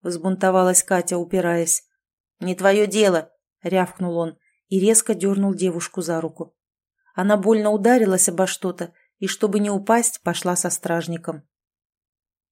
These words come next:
Ей почудилось, что ее ведут на казнь. Из-за этого страх сковал ее тело, и только ноги покорно передвигались. Влачимая тюремщиком,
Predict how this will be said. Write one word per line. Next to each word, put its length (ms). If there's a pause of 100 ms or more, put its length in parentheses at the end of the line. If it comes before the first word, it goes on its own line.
(240)
Ей 300
почудилось, 840
что 260
ее 280
ведут 340
на 160
казнь. 480 (460)
Из-за 320
этого 600
страх 480
сковал 420
ее 280
тело, 440 (240)
и 120
только 360
ноги 320
покорно 540
передвигались. 880 (560)
Влачимая 720
тюремщиком, 720